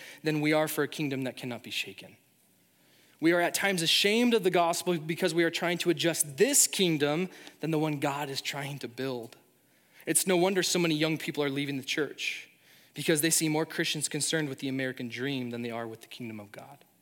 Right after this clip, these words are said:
If we are concerned with the kingdom of God,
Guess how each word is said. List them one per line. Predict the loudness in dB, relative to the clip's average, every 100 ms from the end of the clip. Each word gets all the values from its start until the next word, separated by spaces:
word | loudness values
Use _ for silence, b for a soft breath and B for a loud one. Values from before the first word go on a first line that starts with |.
| _ _ b b b b b _ _ _ -10
If | -4
we | 0
are | 0
concerned | 0 -2 0 0
with | -2
the | -6
kingdom | -6 -4 -2 -4
of | -2
God, | -4 -4